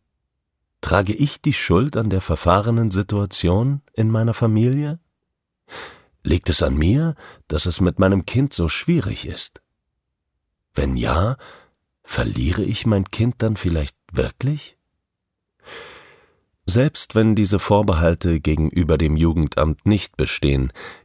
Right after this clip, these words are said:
gibt es oft eine hohe Hemmschwelle, dort um Hilfe zu bitten.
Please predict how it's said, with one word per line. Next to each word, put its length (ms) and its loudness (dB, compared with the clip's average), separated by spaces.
gibt 280 -2
es 140 0
oft 240 0
eine 360 2
hohe 260 4
Hemmschwelle, 720 0
dort 320 2
um 180 0
Hilfe 380 0
zu 180 -6
bitten. 380 -6